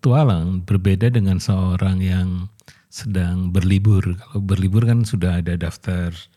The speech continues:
apa, daftar rincian perjalanan ya.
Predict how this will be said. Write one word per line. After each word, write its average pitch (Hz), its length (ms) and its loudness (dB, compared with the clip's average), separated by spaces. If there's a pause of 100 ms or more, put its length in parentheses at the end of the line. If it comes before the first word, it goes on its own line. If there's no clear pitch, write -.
(760)
apa, 113 400 0
daftar 95 480 -2
rincian 92 480 0
perjalanan 90 640 2
ya. 78 160 -4